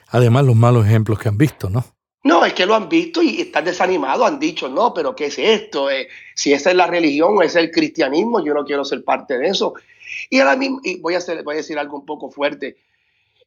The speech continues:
Speaker 2: Y cuando ellos ven que hem-, ellos, ellos quieren saber quién es Jesús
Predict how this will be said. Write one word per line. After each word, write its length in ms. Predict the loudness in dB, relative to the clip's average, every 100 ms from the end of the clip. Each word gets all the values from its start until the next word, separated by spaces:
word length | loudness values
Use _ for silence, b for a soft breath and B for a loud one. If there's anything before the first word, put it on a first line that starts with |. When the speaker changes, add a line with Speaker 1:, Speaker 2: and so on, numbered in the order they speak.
| _
Speaker 2:
Y 120 | -16 -6
cuando 340 | -2 2 2
ellos 180 | 4 2 2
ven 440 | 2 2 0 -4 -18 _ _
que 280 | -2 -2 0
hem-, 280 | 0 0 -6 -12 -14 _
ellos, 240 | -2 0 -2 -2
ellos 200 | 0 0
quieren 240 | 0 0 2
saber 280 | 2 2 2
quién 160 | 2
es 120 | 2
Jesús 540 | 0 -4 -6 -10 -14